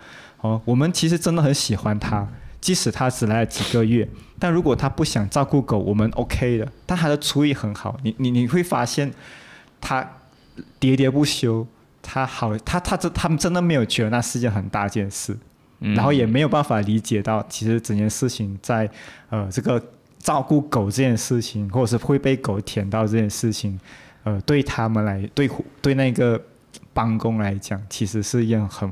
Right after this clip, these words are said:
Speaker 1: 不，不，很，很困扰的事情。
Speaker 2: 嗯。
Speaker 1: 哦，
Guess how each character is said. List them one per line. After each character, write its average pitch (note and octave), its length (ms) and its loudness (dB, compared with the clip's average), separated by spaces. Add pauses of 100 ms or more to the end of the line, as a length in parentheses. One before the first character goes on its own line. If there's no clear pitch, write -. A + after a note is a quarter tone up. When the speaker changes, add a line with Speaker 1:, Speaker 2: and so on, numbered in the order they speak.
(120)
Speaker 1:
不， B2 140 0
不， - 200 -10
很， G#2 160 -2
很 G2+ 160 -4
困 B2+ 220 0
扰 F#2+ 160 0
的 C3+ 100 -6
事 G#2+ 260 -6
情。 - 220 -14 (300)
Speaker 2:
嗯。 G#2+ 520 0
Speaker 1:
哦， G#2 220 -4